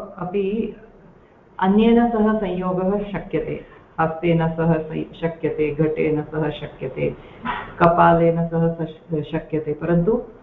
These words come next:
स्वस्य पटेन सह संयोगः न शक्यते इति इदानीं निश्चितं। पूर्वं यत् उक्तं तत् आधारेण एतं नियमम्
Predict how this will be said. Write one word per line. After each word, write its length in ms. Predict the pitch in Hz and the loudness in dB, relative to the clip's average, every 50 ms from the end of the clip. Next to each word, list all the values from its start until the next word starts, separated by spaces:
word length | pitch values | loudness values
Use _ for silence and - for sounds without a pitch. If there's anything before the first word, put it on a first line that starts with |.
| - - - - - - - | -20 -20 -20 -20 -20 -10 0
स्वस्य 440 | - 190 196 196 196 196 254 254 254 | 2 4 4 4 2 2 4 4 4
पटेन 540 | - 196 190 202 202 202 208 208 208 208 208 | 4 4 4 4 4 4 6 4 2 0 0
सह 240 | 196 196 190 214 233 | 0 0 0 0 0
संयोगः 760 | 233 - 175 165 165 165 170 170 170 170 170 175 202 208 202 175 | 0 0 -2 0 0 0 0 0 0 0 0 0 0 0 2 2
न 120 | 170 170 | 2 2
शक्यते 560 | - - 147 - - - 143 - - - - - - - - - - - - - - - - - - - - - - - - - - - - - 196 | 0 -2 -6 -8 -6 -6 -6 -6 -8 -10 -12 -14 -20 -20 -20 -20 -20 -20 -20 -20 -20 -20 -20 -20 -20 -20 -20 -20 -20 -20 -20 -20 -20 -20 -6 -4 -4
इति 200 | 185 214 226 220 | 0 2 2 4
इदानीं 400 | 196 196 180 180 175 180 190 202 | 4 4 6 6 6 6 6 4
निश्चितं। 520 | 214 208 180 - - - 165 - 147 123 104 - - - - - - - - - - - - - _ - - - | 4 4 4 2 0 -2 -4 -4 -4 -6 -8 -10 -12 -18 -20 -20 -20 -20 -20 -20 -20 -20 -20 -20 _ -14 -2 0
पूर्वं 520 | 196 202 196 196 202 196 196 202 202 190 | 2 4 6 6 6 6 4 4 2 2
यत् 280 | 185 185 185 - - 185 | 2 0 -2 -2 -4 -6
उक्तं 400 | 175 - - - 151 147 156 202 214 - - - - - - 202 | -8 -8 -6 -4 -2 -2 0 -2 -4 -6 -10 -16 -20 -4 0 2
तत् 320 | 208 208 - - - - - | 2 2 2 -2 -4 0 2
आधारेण 720 | 156 156 156 160 170 180 170 160 160 156 147 143 139 151 185 - - - - - - - - - _ _ - | 2 4 4 6 6 6 6 6 4 2 0 0 -2 -2 -4 -4 -4 -6 -10 -14 -20 -20 -20 -20 _ _ 0
एतं 480 | 180 190 185 180 175 170 170 170 185 185 | 2 4 4 4 2 0 0 0 0 0
नियमम् 540 | 175 170 170 160 156 151 147 156 180 226 | 0 2 2 0 0 -2 -2 -4 -4 -4